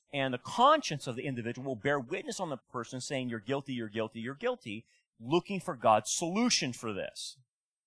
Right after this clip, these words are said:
which is the Messiah, obviously. But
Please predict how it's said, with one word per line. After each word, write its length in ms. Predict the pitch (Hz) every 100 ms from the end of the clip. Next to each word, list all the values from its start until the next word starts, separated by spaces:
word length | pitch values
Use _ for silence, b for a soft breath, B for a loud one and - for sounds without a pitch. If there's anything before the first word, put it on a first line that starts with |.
| _ _
which 160 | 110 107
is 80 | 101
the 80 |
Messiah, 500 | 101 - 160 113 73 -
obviously. 540 | - 85 62 - - 50 _ _ _ _ _ _ _ _ _
But 180 | 165 165